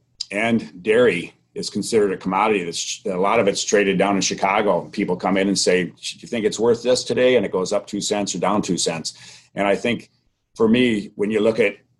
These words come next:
everything we have and what we have to guarantee for our consumers and our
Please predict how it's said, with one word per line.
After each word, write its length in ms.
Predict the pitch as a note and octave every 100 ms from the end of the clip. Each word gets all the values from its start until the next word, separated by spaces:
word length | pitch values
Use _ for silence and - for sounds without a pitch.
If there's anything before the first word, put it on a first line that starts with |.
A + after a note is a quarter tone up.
| _ _ A#2
everything 440 | A#2 A#2+ A#2 A2+
we 220 | A2 G2+
have 340 | G2 G#2 G#2 G2+
and 120 | G2
what 140 | G#2+
we 100 | G2
have 180 | F2+ G2+
to 80 | F#2+
guarantee 580 | F2+ G#2 G2+ - G#2 G#2
for 280 | - A2 F2+
our 180 | F2 -
consumers 680 | - F2 - G#2 G#2+ G#2 G2
and 120 | F2
our 240 | F2 E2+